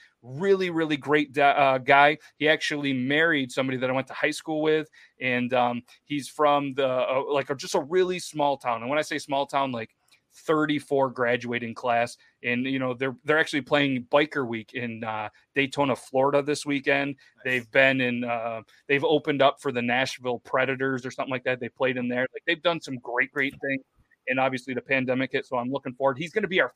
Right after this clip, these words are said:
Speaker 1: first in-studio guest. So I think he's gonna sit where Logan is, and we might go old
Speaker 2: <laughs>
Speaker 1: school where me
Speaker 2: I'm
Speaker 1: and
Speaker 2: gonna
Speaker 1: Logan
Speaker 2: be out
Speaker 1: sit,
Speaker 2: my truck.
Speaker 1: where me and Logan sit next to each other. I don't know what we're gonna do yet, but either way, I'm super excited.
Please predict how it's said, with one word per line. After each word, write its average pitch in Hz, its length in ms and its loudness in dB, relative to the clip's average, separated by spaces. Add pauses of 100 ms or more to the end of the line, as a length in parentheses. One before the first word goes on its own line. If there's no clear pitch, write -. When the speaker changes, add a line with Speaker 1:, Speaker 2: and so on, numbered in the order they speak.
Speaker 1:
first 202 320 -2 (460)
in-studio 196 1080 -2
guest. 117 480 -2 (500)
So 139 180 2
I 135 100 6
think 185 220 0 (420)
he's 175 180 -6
gonna 160 180 0
sit 170 240 -2
where 147 100 2
Logan 160 400 2
is, 170 220 -2
and 143 100 -4
we 151 100 -2
might 156 220 0
go 147 160 0
old 151 300 -2
Speaker 2:
<laughs> - 0 -
Speaker 1:
school 165 300 0
where 147 120 4
me 151 80 0
Speaker 2:
I'm 156 140 2
Speaker 1:
and 147 80 0
Speaker 2:
gonna 156 120 10
Speaker 1:
Logan 165 180 2
Speaker 2:
be 180 60 2
out 160 120 4
Speaker 1:
sit, 151 80 0
Speaker 2:
my 151 120 0
truck. 156 440 -6
Speaker 1:
where 170 120 4
me 175 180 6
and 170 100 6
Logan 165 320 10
sit 160 180 -2
next 160 240 2
to 165 100 -2
each 156 160 -2
other. 160 320 4
I 190 120 8
don't 220 140 8
know 214 140 12
what 202 140 8
we're 185 120 4
gonna 170 180 4
do 147 120 4
yet, 123 220 2
but 165 100 0
either 180 180 2
way, 185 160 10
I'm 165 120 4
super 175 320 0
excited. 160 520 4